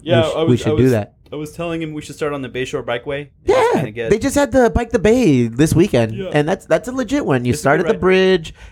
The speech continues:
Speaker 1: you go down to National City, and, like, you come back. It's fun.
Speaker 2: Yeah.
Speaker 1: The ride from Chula Vista, you can do that. You can
Speaker 2: I
Speaker 1: ride.
Speaker 2: like the route. I, if, if I can't do it right now, it's, it's gonna take a while to get back to there. But I like the route going from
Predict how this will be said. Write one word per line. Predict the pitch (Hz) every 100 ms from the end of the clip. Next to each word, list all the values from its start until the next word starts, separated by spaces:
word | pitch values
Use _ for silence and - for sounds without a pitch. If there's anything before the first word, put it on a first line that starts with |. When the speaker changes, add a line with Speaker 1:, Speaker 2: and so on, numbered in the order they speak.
| -
Speaker 1:
you | 131
go | 131
down | 127 151
to | 160
National | 165 170 117
City, | - 135 135 139 135 135
and, | 127 113
like, | 110 107
you |
come | 127 151
back. | 135 131 131 131 _ _ -
It's | - 117 -
fun. | 113 104 -
Speaker 2:
Yeah. | 98 80 - _ _ _ - _ -
Speaker 1:
The | 127
ride | 143 208
from | - 180
Chula | 202 190
Vista, | 151 175 202 190
you | 165
can | 170 190
do | 208
that. | - 127
You | 127
can | 147
Speaker 2:
I | 147
Speaker 1:
ride. |
Speaker 2:
like | 202 262
the | - 220
route. | 185 180 170 -
I, | 127
if, | 131 - 123
if | 131 123
I | 117 123
can't | - 156 107
do | 123
it | 113
right | 90
now, | 87 87
it's, | 95
it's | 101 -
gonna | 117
take | 98 107
a | 98
while | 95
to | 92
get | 90 95 - -
back | 92 85 -
to | 113
there. | 98 90 90
But | 101
I | 107
like | 110 123
the | 135
route | 113 98 95
going | 101 101 98
from | - 95 92 90 90